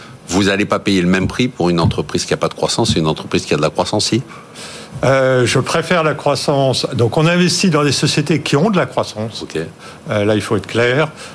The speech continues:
Speaker 2: Euh, nous n'investissons pas dans des sociétés qui décroissent, parce que généralement, leurs résultats s'effondrent, donc c'est pas la peine. Euh, non, mais notre idée, en fait, elle est très simple. C'est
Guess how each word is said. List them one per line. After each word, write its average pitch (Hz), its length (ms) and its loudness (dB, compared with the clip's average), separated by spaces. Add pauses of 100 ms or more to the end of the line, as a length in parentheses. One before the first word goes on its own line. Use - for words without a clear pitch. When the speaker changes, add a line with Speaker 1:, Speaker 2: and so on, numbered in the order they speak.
(160)
Speaker 2:
Euh, 107 640 2
nous 120 160 4
n'investissons 131 720 2
pas 127 140 2
dans 117 120 0
des 104 80 2
sociétés 101 480 -2
qui 101 140 -4
décroissent, 110 560 0 (260)
parce - 120 -8
que 110 80 2
généralement, 117 520 2
leurs 101 140 2
résultats 95 380 0
s'effondrent, 120 500 -4
donc 87 180 -8
c'est - 100 -8
pas 101 100 -4
la 98 60 -2
peine. 135 280 2 (520)
Euh, 120 720 4 (260)
non, 147 180 4
mais 139 100 4
notre 170 320 2
idée, 165 400 4
en 127 60 0
fait, - 240 -2
elle 120 60 4
est 117 60 2
très 120 200 -2
simple. 92 240 -4 (560)
C'est 156 420 2